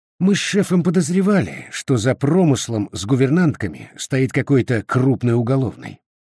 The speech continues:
Охраняет, покрывает, решает возникающие недоразумения, наподобие нашего случая. Но то, что тут замешан затейник...»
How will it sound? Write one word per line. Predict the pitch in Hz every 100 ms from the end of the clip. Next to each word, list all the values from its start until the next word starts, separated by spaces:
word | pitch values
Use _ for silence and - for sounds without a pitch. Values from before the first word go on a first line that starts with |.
| _ _ _ _ -
Охраняет, | 104 - 131 139 147 98 -
покрывает, | 123 - 127 135 135 90 - - _ _ _ -
решает | 98 120 - 131 113
возникающие | 131 104 120 123 113 - 120 113
недоразумения, | 113 120 110 135 110 71 64 - _ _ _ _ _
наподобие | 104 110 123 120 110 117
нашего | 123 113 - 101
случая. | 107 101 - - - _ _ _ _ _ -
Но | 98 117
то, | - 147
что | - 123
тут | 147 110
замешан | 120 123 139 - 120
затейник...» | 87 113 104 - 113 143 202 185 113 - -